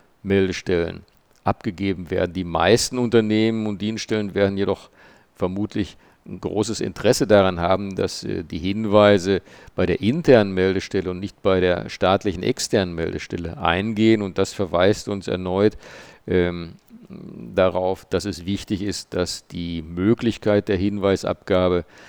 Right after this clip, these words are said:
innerhalb des Unternehmens professionell kommuniziert wird. Und, äh, wenn die interne Meldestelle selbst betrieben wird, muss das Unternehmen oder die Dienststelle sicherstellen, dass nur Personen mit der Aufgabe betraut werden,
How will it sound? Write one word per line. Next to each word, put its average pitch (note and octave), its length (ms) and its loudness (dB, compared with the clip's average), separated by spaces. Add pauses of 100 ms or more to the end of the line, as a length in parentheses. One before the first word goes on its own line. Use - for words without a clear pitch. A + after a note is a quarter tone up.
(200)
innerhalb F#2 360 -2
des - 140 -12
Unternehmens E2+ 800 -8 (320)
professionell E2+ 920 -4 (600)
kommuniziert G2+ 720 2
wird. E2 280 -2 (520)
Und, E2 480 -8
äh, - 220 -6 (120)
wenn G#2 380 -2
die G#2+ 200 0
interne G#2 400 2
Meldestelle G2 580 4
selbst G2+ 320 2
betrieben C#3+ 580 -4
wird, C#3 300 6 (340)
muss A2+ 200 -4
das G#2+ 140 -2
Unternehmen G2+ 600 -2
oder F#2+ 180 -2
die E2+ 100 -14
Dienststelle F#2 680 0 (240)
sicherstellen, E2+ 720 -4
dass - 160 -10
nur G2 200 -4
Personen F#2+ 600 0
mit G2 180 -4
der - 100 -2
Aufgabe E2+ 480 -4
betraut D#2+ 580 -8
werden, D#2+ 260 -6